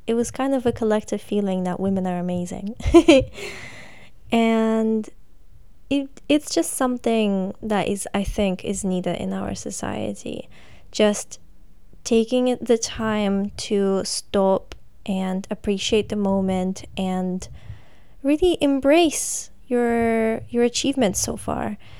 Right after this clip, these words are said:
You know, be happy for yourself. Be, y-, you're valid. Your feelings are valid. Your accomplishments are valid.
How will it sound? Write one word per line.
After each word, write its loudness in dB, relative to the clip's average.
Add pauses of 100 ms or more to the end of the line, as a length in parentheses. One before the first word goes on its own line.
(720)
You -4
know, 2
be 4
happy 6
for -2
yourself. -2
Be, 2 (460)
y-, -8 (180)
you're 6
valid. 4
Your 4
feelings 2
are 0
valid. 2 (320)
Your 4
accomplishments 0
are 2
valid. 2